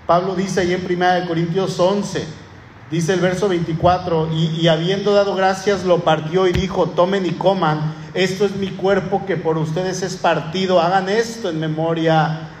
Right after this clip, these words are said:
de mí". Dice el Señor: "Mi cuerpo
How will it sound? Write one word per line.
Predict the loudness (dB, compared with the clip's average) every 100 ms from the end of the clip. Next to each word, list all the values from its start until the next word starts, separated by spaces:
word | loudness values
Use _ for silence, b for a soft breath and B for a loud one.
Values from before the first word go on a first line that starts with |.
| -6
de | -2
mí". | 0 0 0 -4 -8 -6
Dice | -4 2
el | 2
Señor: | 2 0 2 2 2
"Mi | 0
cuerpo | 0 2 4 4 2 -2 -2